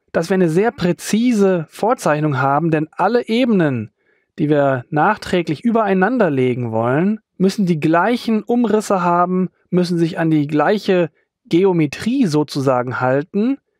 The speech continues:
Ich habe also versucht, hier eine Vorzeichnung zu erstellen, die in ihrer Präzision schon einem drei D Modell nahe kommt. Man wird vielleicht auch merken, dass ich hier einige Linien auf der Figur eingezeichnet habe, zum Beispiel hier über den Kopf verlaufend,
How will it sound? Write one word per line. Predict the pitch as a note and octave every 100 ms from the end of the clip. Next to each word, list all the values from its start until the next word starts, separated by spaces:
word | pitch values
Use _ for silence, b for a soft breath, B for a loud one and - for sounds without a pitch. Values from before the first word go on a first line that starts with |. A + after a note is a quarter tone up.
| _ _ _
Ich | - D3+
habe | G#3 -
also | G3+ G3+ G3+ G3+
versucht, | - D#3+ D#3+ A3 -
hier | F#3+
eine | E3 D3
Vorzeichnung | - F#3+ A3+ - F#3+ F3+ F3
zu | F#3
erstellen, | E3 - - E3 F#3 G#3+ A3+ - -
die | F3
in | F#3+
ihrer | F#3+ E3+
Präzision | - F3+ - D#3+ D#3 E3+ G3+ G#3+ A3 -
schon | - F3+ F#3
einem | F3 F#3 F#3 F3+
drei | E3+ E3
D | D#3+ G3 A3+
Modell | E3+ D3+ D3 D3+
nahe | D3+ E3 D#3+ C3
kommt. | - A2 - - _
Man | D3+ C#3
wird | F#3+
vielleicht | - F#3 E3+ F3+
auch | E3+ D3
merken, | D#3 E3 F#3 F#3
dass | E3+ F3
ich | D#3
hier | E3+ E3
einige | F3+ E3 D#3+
Linien | D#3+ A3+ B3 F#3+ D3+ C3 _ -
auf | G3 A3
der | G3
Figur | - D3+ D#3 -
eingezeichnet | F#3+ A#3 - C#3 C3+ C3
habe, | A#2+ B2 E3
zum | -
Beispiel | C#3+ C#3 - C3
hier | B2+ E3 E3+
über | E3+ C#3+
den | B2+
Kopf | - G3+
verlaufend, | - B2+ A2 G#2+ B2 E3+ G#3+ -